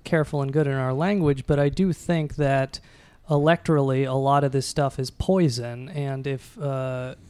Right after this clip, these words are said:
you know, if the conversation is about this instead of these material issues, then, uh, we're in trouble. And, I mean, you look at, like, what Fox News talking about whatever A O C is saying about, you know, let's say Nancy Pelosi being a racist instead of whatever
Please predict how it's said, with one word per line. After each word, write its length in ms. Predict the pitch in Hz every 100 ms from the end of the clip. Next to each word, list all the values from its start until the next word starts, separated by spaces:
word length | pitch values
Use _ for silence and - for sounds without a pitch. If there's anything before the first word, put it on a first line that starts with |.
| -
you 140 | 139 151
know, 400 | 131 131 131 139 -
if 320 | 147 131 -
the 100 | 151
conversation 760 | - 175 160 151 165 151 147 143
is 160 | 139
about 420 | 139 143 139 131
this 400 | 127 180 156 -
instead 380 | 147 143 - 131
of 160 | 135 127
these 200 | 135 131
material 560 | 131 - 202 151 123
issues, 460 | 123 127 135 127 123
then, 480 | 131 123 123 160 156
uh, 420 | 139 127 123 135 180 -
we're 260 | 143 127
in 120 | 127
trouble. 480 | 135 202 151 127 175 -
And, 300 | 139 127 127 - - - - - - _ _ _ _ _ -
I 80 | 156
mean, 140 | 143
you 100 | 147
look 160 | 143 135
at, 80 | 143
like, 220 | 131 135
what 340 | 135 123 139
Fox 380 | 139 143 131 -
News 220 | 135 131
talking 320 | - 131 143 131
about 240 | 131 131
whatever 320 | 131 131 131 131
A 160 | 131
O 80 | 127
C 280 | 123 135 131
is 140 | 127
saying 420 | - 135 123 127 127
about, 560 | 127 123 123 120 -
you 140 | - 123
know, 100 | 120
let's 160 | 123
say 100 | - 127
Nancy 360 | 123 123 -
Pelosi 500 | 139 127 120 120 131
being 220 | 123 120
a 40 | 117
racist 680 | 123 147 180 - 139 135
instead 320 | 127 127 131 127
of 100 | 120
whatever 500 | 123 120 123 123